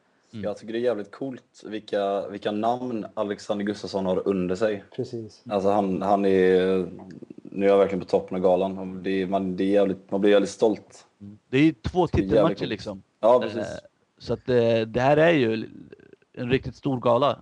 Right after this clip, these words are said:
Speaker 1: Eh, ingen snack om saken.
Speaker 2: Mm.
Speaker 1: Eh, men, men, eh, om vi börjar med Khabib mot Pat Healy. Alltså Pat Healy imponerade i sin, eh, vet du det, eh, comeback i U F C. Han har ju gått en match tidigare i U F C, men han
Speaker 2: Ja,
Speaker 1: kom
Speaker 2: just.
Speaker 1: tillbaka från Strikeforce där. Skulle ha mött, eh,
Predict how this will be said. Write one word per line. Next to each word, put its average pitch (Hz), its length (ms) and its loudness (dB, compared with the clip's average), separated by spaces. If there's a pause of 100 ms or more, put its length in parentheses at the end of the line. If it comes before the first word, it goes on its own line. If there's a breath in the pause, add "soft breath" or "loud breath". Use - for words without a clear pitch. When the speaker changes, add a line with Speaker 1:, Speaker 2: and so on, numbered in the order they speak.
Speaker 1:
Eh, 101 540 -4 (260)
ingen 123 220 -6
snack 127 200 -2
om 113 80 -8
saken. 127 360 -2 (340 soft breath)
Speaker 2:
Mm. 190 160 -10
Speaker 1:
Eh, 110 220 0
men, 156 300 -8
men, 170 220 2
eh, 165 140 4
om 170 80 2
vi 165 100 4
börjar 170 240 2
med 151 420 4 (220)
Khabib 156 340 2
mot 131 280 -4
Pat 143 220 0
Healy. 135 340 0
Alltså 123 280 -2
Pat 151 260 0
Healy 160 340 -2 (560 soft breath)
imponerade 147 640 -2
i 117 100 -6
sin, 120 400 -6
eh, 117 280 2
vet 117 200 0
du 120 60 0
det, 123 60 4
eh, 113 280 4 (540)
comeback 131 460 0
i - 20 -2
U 113 80 2
F 113 80 -2
C. 139 100 -2
Han 120 140 0
har 131 60 -2
ju 127 60 -2
gått 135 180 0
en 120 80 -2
match 113 200 -6
tidigare 127 240 2
i - 20 4
U 107 100 2
F 107 80 -2
C, 107 140 -2
men 113 140 -6
han 117 320 -2
Speaker 2:
Ja, 113 120 -6
Speaker 1:
kom 127 100 -2
Speaker 2:
just. 120 160 -14
Speaker 1:
tillbaka 139 400 2
från 123 140 -4
Strikeforce 139 560 0
där. 131 160 2 (260 soft breath)
Skulle 151 340 2
ha 156 220 6
mött, 131 360 -4
eh, 120 240 0